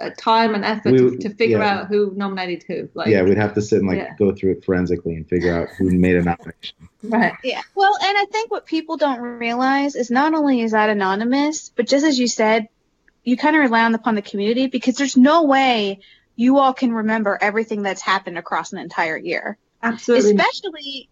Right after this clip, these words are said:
Speaker 3: especially when you're trying to reach way back to, like, what happened at the beginning of the year. I mean,
Speaker 2: Mm-hmm.
Speaker 3: I know I struggle. I sit down, I'm like, "Did I buy that this year? Was that, when did that
Speaker 1: Yeah.
Speaker 3: go on?" So
Speaker 2: It'd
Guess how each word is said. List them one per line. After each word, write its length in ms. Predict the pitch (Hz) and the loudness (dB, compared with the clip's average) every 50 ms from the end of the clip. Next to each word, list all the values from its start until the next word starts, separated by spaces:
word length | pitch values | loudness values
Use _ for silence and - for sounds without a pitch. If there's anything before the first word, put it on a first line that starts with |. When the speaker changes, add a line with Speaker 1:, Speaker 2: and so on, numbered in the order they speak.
| _ - | _ -20
Speaker 3:
especially 440 | 269 _ - 415 466 - 494 440 392 | -16 _ 0 0 2 2 2 2 2
when 120 | 349 311 | 2 0
you're 100 | 302 302 | -2 -2
trying 200 | - 320 285 262 | 0 0 0 0
to 60 | 226 220 | 0 -2
reach 280 | 233 247 254 226 - | -4 -6 -6 -6 -6
way 200 | 220 220 233 233 | -6 -2 -2 0
back 400 | 220 214 202 175 202 233 247 - | 0 2 0 2 2 0 -2 -4
to, 80 | - 233 | -12 -10
like, 160 | 214 202 202 | -10 -8 -6
what 140 | 220 220 220 | -6 -6 -4
happened 340 | 220 214 220 220 214 208 208 | -4 -4 -4 -4 -8 -10 -10
at 80 | 190 | -10
the 80 | - 202 | -10 -10
beginning 500 | - 220 185 196 202 196 214 226 233 254 | -12 -12 -6 -6 -6 -4 -2 -2 -2 -2
of 100 | 262 247 | -2 -4
the 80 | 285 | -4
year. 420 | 277 294 302 311 311 330 339 339 - - - - - - | -2 0 2 2 4 4 2 0 -4 -8 -20 -18 -2 2
I 40 | 117 | 2
mean, 120 | 120 120 | 4 4
Speaker 2:
Mm-hmm. 100 | 143 - 269 | 2 2 2
Speaker 3:
I 120 | 302 403 | 2 2
know 200 | 427 381 302 254 | 2 2 4 4
I 180 | 240 262 349 440 | 4 2 2 -2
struggle. 440 | - - - - 233 220 202 202 | -4 -8 -4 -2 -2 -2 0 0
I 120 | 202 226 262 | -2 -2 -2
sit 180 | - 349 254 | -4 -8 -8
down, 220 | - 220 220 247 254 | -4 -2 -2 -2 -2
I'm 100 | 262 226 | -2 -4
like, 260 | 214 208 202 - _ _ _ _ _ - | -4 -6 -8 -10 _ _ _ _ _ -14
"Did 120 | - 214 | -10 -4
I 140 | 214 262 339 | -2 -2 -2
buy 260 | 330 - 269 320 381 392 | 0 -2 -2 0 0 0
that 200 | 403 403 403 415 - | 0 0 -2 -2 -4
this 220 | 392 403 - - | -6 -6 -4 -2
year? 280 | 392 392 403 415 415 370 | -2 0 2 2 0 0
Was 160 | 269 233 220 | 0 0 0
that, 260 | 247 277 320 339 - _ _ _ _ - | 0 0 0 0 -4 _ _ _ _ -4
when 240 | 233 269 302 359 330 | -2 -2 0 0 2
did 80 | 330 | 2
that 160 | 339 359 359 349 | 4 4 2 2
Speaker 1:
Yeah. 60 | - | 2
Speaker 3:
go 180 | 311 359 370 | 2 2 4
on?" 340 | 339 320 339 349 359 370 370 359 | 2 2 4 4 2 2 0 -2
So 280 | - 269 254 233 214 220 | 0 0 0 2 2 0
Speaker 2:
It'd 80 | 123 | 0